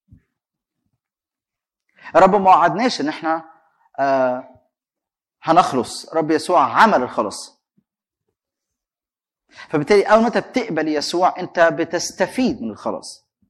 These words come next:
الخلاص شيء مش لسه مرجو هيحصل بعدين، لكن خلاص ده شيء تم. فأنا بتكلم عن إيه؟ كل من عنده هذا التطلع والتوقع الإيجابي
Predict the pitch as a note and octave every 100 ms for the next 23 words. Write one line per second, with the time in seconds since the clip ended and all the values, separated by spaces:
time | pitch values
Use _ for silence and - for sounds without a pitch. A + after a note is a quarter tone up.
0 | _ _ _ _ _ _ _ _ C#3+ -
1 | F3 F3 - F#3+ E3 D#3 - F#3+ D#3+ D#3+
2 | F3 A#2 A2+ - C3+ - - G#2+ A#2 C#3
3 | G#2+ - _ _ _ _ _ _ _ _
4 | _ _ _ _ _ _ C#3 C#3 D3+ C3+
5 | D3+ D3+ C#3+ G#2 C#3 D3 - - B3+ F#3+
6 | - G3+ B3+ - - B3+ C#3+ C3+ C3+ B2
7 | _ _ _ _ _ _ _ _ - D4
8 | C4 A#3 G3 A#3+ G#3+ G3 A3 F#3+ G#3 G3
9 | - F#3 - G3 C3 G#2+ - _ _ C#3+
10 | - D#3+ F#3+ - D3 C3+ D#3 C3 B2 A2+
11 | D#3 -